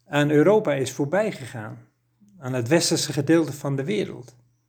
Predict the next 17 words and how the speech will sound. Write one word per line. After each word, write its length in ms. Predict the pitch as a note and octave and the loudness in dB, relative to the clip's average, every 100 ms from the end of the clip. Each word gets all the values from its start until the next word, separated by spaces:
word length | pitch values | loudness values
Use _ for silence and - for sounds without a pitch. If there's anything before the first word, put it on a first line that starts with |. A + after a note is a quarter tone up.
| _ _ _ _ _ _ _ _ - | _ _ _ _ _ _ _ _ -6
Maar 160 | C3 | 0
de 100 | C#3 | 2
wereld 300 | C#3+ G3+ D#3 | 4 4 2
is 180 | D#3+ D3 | 0 -2
in 60 | C#3+ | -2
geweldige 680 | - D3 A#3 B3 F#3+ C#3 C#3 | -2 0 4 4 4 2 0
barensnood, 760 | E3+ A#3 B3 F#3+ E3 B2+ A#2 | 0 -2 -4 -8 -6 -6 -6
als, 300 | A#2 - - | -8 -10 -10
zoals 240 | D3 C#3 D3 | -6 -4 -4
het 120 | A#2+ | 2
woord 240 | E3 D#3 | 2 4
van 120 | - | 0
God 280 | C#3+ E3+ E3 | -4 -6 -6
zegt. 440 | - G3 B2 - - _ _ _ _ _ _ _ _ _ _ _ _ _ | -6 -6 -8 -14 -20 _ _ _ _ _ _ _ _ _ _ _ _ _
We 140 | D3 | 0
wachten 340 | C#3+ G#3 - - | 4 4 2 0
allemaal 800 | G3+ A#3+ A3 A3 B3 B3+ - | 2 4 4 4 0 -2 -6